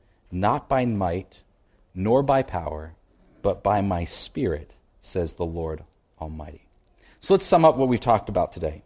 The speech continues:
New Hope Chapel is God's church. It's not my church. It's not your church.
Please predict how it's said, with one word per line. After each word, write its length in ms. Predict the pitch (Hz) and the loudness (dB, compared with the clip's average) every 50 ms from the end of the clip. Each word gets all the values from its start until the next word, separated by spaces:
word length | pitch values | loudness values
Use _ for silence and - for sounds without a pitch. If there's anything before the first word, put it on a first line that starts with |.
| _ - | _ -4
New 180 | 98 117 165 175 | 2 4 4 6
Hope 220 | 170 165 143 - | 6 4 2 2
Chapel 520 | - 143 117 107 101 - 110 104 104 - - | 0 2 2 2 2 0 -2 -4 -4 -4 -4
is 420 | 101 104 95 95 90 87 - - _ _ _ _ _ | -2 0 0 0 -2 -4 -8 -14 _ _ _ _ _
God's 320 | - 90 87 82 76 - - | -2 -2 -2 -2 -2 -6 -14
church. 500 | - - 85 73 - - - - - - _ _ _ _ _ _ - | -10 -10 -10 -10 -10 -14 -20 -20 -20 -20 _ _ _ _ _ _ -12
It's 180 | - 90 - - | -10 -10 -6 0
not 200 | 113 113 123 120 | 2 2 2 2
my 140 | 120 117 117 | 2 0 0
church. 600 | - - - 143 143 143 - - - - - _ _ _ _ - | -2 -4 -4 -4 -4 -4 -8 -14 -18 -18 -18 _ _ _ _ -10
It's 160 | 92 - - | -10 -8 -2
not 220 | - 107 113 92 90 | 0 0 0 0 0
your 180 | 110 117 120 | -2 -2 -2
church. 520 | 117 - - 139 127 127 - - - - | -2 -4 -6 -6 -6 -6 -8 -14 -18 -18